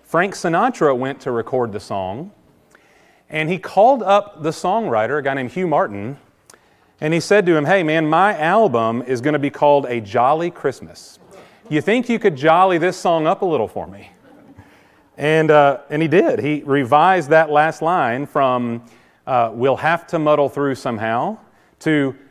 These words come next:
"Hang a shining star upon the highest bough." That's how that came, thanks to Sinatra, which is, we can all agree, is a much less depressing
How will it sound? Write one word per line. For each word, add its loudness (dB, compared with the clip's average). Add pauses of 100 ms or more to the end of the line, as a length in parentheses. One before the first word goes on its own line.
(180)
"Hang -2
a -2
shining -2
star 0
upon -4
the -6
highest -4
bough." -4
That's -2
how 0
that 0 (500)
came, 0
thanks -4
to -6
Sinatra, -4
which -2
is, -2
we -4
can 0
all 4
agree, 0
is -4
a -8
much -8
less -4
depressing -4